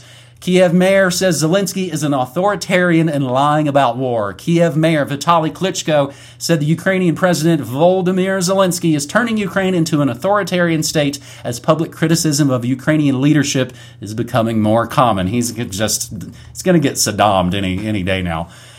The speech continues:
"At some point, we will no longer be any different from Russia, where everything depends on the whim of one man," Klitschko, a former heavyweight boxing champion, told Germany's Der Spiegel. In a separate interview, Klitschko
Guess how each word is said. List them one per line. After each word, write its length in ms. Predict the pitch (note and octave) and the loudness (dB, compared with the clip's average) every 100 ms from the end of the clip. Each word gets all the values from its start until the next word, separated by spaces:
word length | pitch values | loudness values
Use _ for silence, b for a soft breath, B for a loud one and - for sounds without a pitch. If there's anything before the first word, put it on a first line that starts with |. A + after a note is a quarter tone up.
| B - | B -8
"At 120 | D#3+ | -4
some 220 | - G#3 | 0 0
point, 240 | F3 A3 G3 | 2 0 0
we 100 | G3 | 0
will 140 | F3+ | 2
no 220 | F3+ G#3 | 4 4
longer 280 | A#3+ A#3 G#3+ | 4 0 0
be 160 | F#3+ F#3+ | -2 -4
any 160 | A3+ | -2
different 380 | E3+ G3 G#3+ G3+ | -2 -2 -4 -6
from 180 | A3+ G3 | -4 2
Russia, 360 | E3+ E3 F3+ | 2 2 0
where 180 | D#3+ C3+ | 0 0
everything 380 | D3+ F3+ F3+ G3 | 0 0 -2 0
depends 440 | F3 E3+ F3 F3 | -2 2 2 4
on 120 | D#3+ D3+ | 2 0
the 40 | |
whim 300 | A#2 C#3 E3 | 0 2 2
of 140 | D3 | 2
one 240 | C3 D3+ D3+ | 2 2 2
man," 340 | C#3 B2 A2+ | 0 0 -4
Klitschko, 580 | A2+ D3+ C#3+ - C#3+ C#3 | -4 -4 -4 2 2 2
a 80 | B2+ | -2
former 520 | B2 D3+ D#3 D#3 D3+ B B | -2 0 2 0 -2 B B
heavyweight 500 | - B2+ C3+ C#3 C#3 | -6 -2 0 0 0
boxing 380 | C3 B2 - C#3 | 0 0 -2 -4
champion, 440 | A#2+ D#3 D3 C3+ | -2 -2 -2 -4
told 380 | B2+ - C#3+ B2+ | -2 0 0 -2
Germany's 420 | A#2+ C3+ B2+ B2 | -2 -2 -2 -4
Der 100 | A#2+ | -6
Spiegel. 540 | G2+ - D3+ C3 B2 B2 B B B | -10 -4 -2 -2 -2 -6 B B B
In 120 | A#2 | -10
a 40 | A#2+ | -4
separate 360 | - E3+ E3 | 2 2 2
interview, 340 | E3 D#3+ D#3 E3+ | 0 0 0 -2
Klitschko 640 | - F3+ - F#3 F3 E3 | -2 -4 0 2 4 2